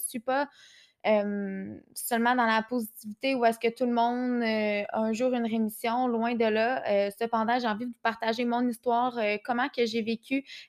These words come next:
euh, cette nouvelle-là, puis, euh, comment que, euh, j'ai évolué, euh, là-dedans. Euh, puis même, euh, moi-même, j'ai perdu, euh, un proche, en fait, euh, de, euh, du cancer. Donc, c'est pas, euh, je le sais que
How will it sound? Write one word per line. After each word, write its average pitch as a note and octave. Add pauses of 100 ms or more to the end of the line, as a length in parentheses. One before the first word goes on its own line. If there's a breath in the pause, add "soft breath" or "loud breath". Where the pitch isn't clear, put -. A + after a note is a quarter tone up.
euh, G3+ (100)
cette C4
nouvelle-là, A#3
puis, A3+
euh, G#3
comment A#3+ (100)
que, B3
euh, A3
j'ai G#3+ (240)
évolué, A3+
euh, G3+
là-dedans. G3+ (640 loud breath)
Euh, G3+
puis B3+
même, B3+
euh, A3
moi-même, A#3
j'ai A#3
perdu, A3+
euh, G#3+ (100)
un A3+
proche, A#3+
en G#3+
fait, A3
euh, G3+
de, G3+
euh, -
du G3
cancer. A3+
Donc, G#3 (220)
c'est A#3
pas, D4+
euh, G#3+ (380 loud breath)
je A3+
le C4+
sais E4
que E4